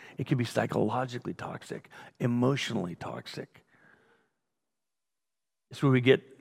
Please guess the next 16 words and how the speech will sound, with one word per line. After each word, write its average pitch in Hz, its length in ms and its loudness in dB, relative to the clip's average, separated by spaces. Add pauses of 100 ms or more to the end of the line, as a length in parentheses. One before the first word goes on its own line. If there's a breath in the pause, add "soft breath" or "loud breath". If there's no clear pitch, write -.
uh, 98 400 -4 (360)
the 107 120 -2
whole 120 420 2
interesting, 120 760 -2
uh, 95 300 -10 (320)
topic 117 360 0
of, 104 180 -2
of 107 240 -6
boundaries, 110 800 -2 (1500 soft breath)
uh, - 40 -18
of, 82 640 -8
of - 120 -8
codependency, 131 1040 -2 (400 soft breath)
uh, 110 60 -4
of 110 200 -2
addiction. 107 640 -4